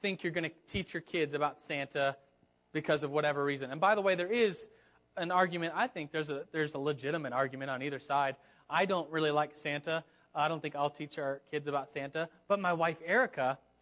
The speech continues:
she likes Santa Claus. And so when we have kids and they become the age of learning about Santa, who,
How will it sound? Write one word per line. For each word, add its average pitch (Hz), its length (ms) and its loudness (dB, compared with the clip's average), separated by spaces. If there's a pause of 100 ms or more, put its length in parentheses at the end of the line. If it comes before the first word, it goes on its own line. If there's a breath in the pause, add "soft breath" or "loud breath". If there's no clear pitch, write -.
(160 soft breath)
she 233 280 2
likes 185 400 -2
Santa 127 400 -12
Claus. 117 520 -2 (240 soft breath)
And 175 100 -4
so 220 160 6
when 180 180 2
we 220 160 2
have 208 220 -2
kids 240 560 0 (320 loud breath)
and 190 160 -2
they 185 140 2
become 190 400 0
the 185 120 -4
age 180 320 -2
of 165 160 -2 (300 soft breath)
learning 185 320 2
about 160 240 -2
Santa, 180 480 -4 (460 soft breath)
who, 285 200 -4